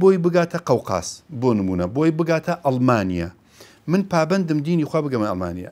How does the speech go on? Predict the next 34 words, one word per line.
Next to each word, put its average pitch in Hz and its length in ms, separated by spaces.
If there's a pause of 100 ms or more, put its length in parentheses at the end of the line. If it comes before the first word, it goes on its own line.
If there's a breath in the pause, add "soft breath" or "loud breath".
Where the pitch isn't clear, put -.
ئەبێ 147 240
یەکەم 180 220
جا 175 140
داوا 170 240
لە - 80
حکومەتی 151 380
ئەڵمانیا 101 460
بکەم. 92 200 (100)
بەڵێم، 147 240
«کاکە، 156 340
ڕێم 151 220
بدە، 110 200 (800 soft breath)
وەکو 165 240
موسڵمانی 143 520
ها، 127 80 (120)
ئەبێ 120 260
دینی 147 220
خۆم 123 200
بڵاو 90 260
کەمەوە.» 85 240 (760 soft breath)
ئەگەر 185 280
ڕێمیدا، 190 440 (280)
ئەوە 123 220
تەبیعیە، 113 400
بەبێ 113 220 (100)
سەلا-، 107 280 (120)
بە 107 140
هیچ 127 180
شتێک 190 220 (180)
دین 123 160
بڵاو 92 260
کەمە. 110 220
ڕێی 220 200
نەدا، 135 240